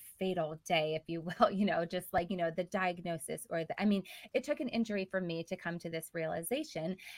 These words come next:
Um, and then you feel okay, <laughs> right, with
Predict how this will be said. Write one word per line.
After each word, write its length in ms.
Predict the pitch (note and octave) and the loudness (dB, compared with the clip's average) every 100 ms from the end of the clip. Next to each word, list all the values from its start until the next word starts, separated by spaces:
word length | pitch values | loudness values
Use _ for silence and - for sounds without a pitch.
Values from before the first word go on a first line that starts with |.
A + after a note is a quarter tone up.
| - | -2
Um, 200 | G3 F#3 - | 0 0 0
and 220 | G3 G3 | 2 4
then 260 | A3 A3+ A3 | 6 6 4
you 180 | G3+ A3 | 2 -2
feel 360 | A3 G#3+ F#3+ - - _ - | 2 4 4 0 -20 _ 2
okay, 800 | A#3 G#3 - - C#4 D#4 - A#3+ - | 4 2 -2 0 4 4 8 6 6
<laughs> 120 | C4+ G#3 | -2 6
right, 300 | A#3+ G#3 - | 6 6 4
with 180 | A3 | 2